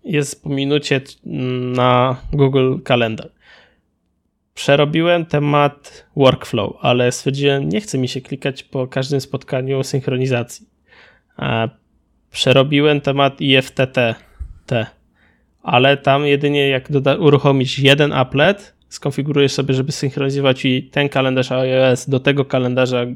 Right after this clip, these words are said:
Google, em, to kolejnego appleta tego konkretnego nie możesz uruchomić, w sensie na kolejne kalendarze, a mam ich kilka. Em, przerobiłem temat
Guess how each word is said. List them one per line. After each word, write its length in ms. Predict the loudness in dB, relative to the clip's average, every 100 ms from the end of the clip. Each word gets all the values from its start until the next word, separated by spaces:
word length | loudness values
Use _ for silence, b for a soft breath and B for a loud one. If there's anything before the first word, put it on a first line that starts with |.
| -12 -6
Google, 380 | -2 0 0 0 B B B B -4
em, 500 | -2 0 -2 -4 -8 _ _ _ _ _ _
to 140 | -6
kolejnego 540 | -2 2 2 4 2 2
appleta 600 | 4 2 4 4 4 2 -2
tego 240 | 0 2 0
konkretnego 500 | 0 0 2 2 2
nie 120 | 2
możesz 260 | 2 2 2
uruchomić, 680 | 0 0 0 0 -2 -6 -20 _ _ _ _ _ _ _
w 120 | -10
sensie 180 | -10 -6
na 280 | 0 2 2
kolejne 400 | 2 2 4 2
kalendarze, 520 | 0 0 0 -2 -2
a 100 | -2
mam 200 | -2 -2
ich 160 | -8 -8
kilka. 560 | -6 -6 -2 -2 -2 b b b b b _ -2
Em, 500 | 0 2 2 -2 -4 _ _ _ _ _ _ _ _ _ _ _ _ _ _
przerobiłem 520 | 0 2 4 2 2
temat 720 | 2 2 4 4 2 -2 -20